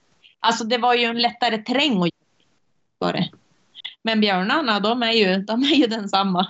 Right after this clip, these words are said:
De, det, det är ju så alltså. Men, men just terrängen kontra här var ju bet-, bättre. Och det var ju mycket,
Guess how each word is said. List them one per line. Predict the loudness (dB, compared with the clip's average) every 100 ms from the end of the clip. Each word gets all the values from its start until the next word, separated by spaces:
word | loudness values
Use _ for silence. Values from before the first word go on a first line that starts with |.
| -6
De, | -4 0 0 0
det, | 0 0 -2 -8
det | -2 0
är | 2 0
ju | 0 0 -2 -2 -8 _ -2
så | 2 4
alltså. | 2 0 0 0
Men, | 2 0
men | 0 -2 2
just | 0 0 -2
terrängen | 0 2 2 2 0 -2 _ -20 -20 -20
kontra | -2 -2 0 -2
här | 0 0 0
var | 0
ju | 2 2
bet-, | -2 -6 _
bättre. | -4 -4 -4 -2 2
Och | 2
det | 2
var | 2
ju | 4 2 0 -12 _
mycket, | 2 2 2 -4